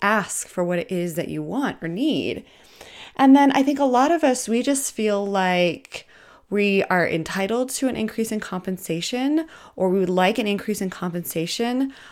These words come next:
but we don't get, we don't actually ask. And then we get frustrated when we don't get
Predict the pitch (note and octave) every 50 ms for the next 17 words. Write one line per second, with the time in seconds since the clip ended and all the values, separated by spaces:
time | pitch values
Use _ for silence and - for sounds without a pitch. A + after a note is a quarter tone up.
0 | - _ _ G3 - - E3 F3+ G3 G3+ A3 A3+ A3 A3 A3 G#3+ F#3+ - - _
1 | _ _ _ _ _ - F#3+ G3+ A3 A3+ A#3 A3 - - G3 F#3+ - - F3 -
2 | - - F#3 D#3+ - - - - - _ - - _ _ _ F#3+ G3 G3 G3 G3+
3 | A3 A3 A3+ G3+ - - - - C#4 F4+ G#4+ - - - - F3 D#3 D3 C#3+ D3
4 | D3+ E3+ F3 G#3 - _ _ _ _ _ _ _ _ _ _ - G3 G3+ G#3 A3
5 | A3+ A3+ G#3+ A3 G#3+ G3+ G3 F#3+ - B3 B3 A#3 G3+ - -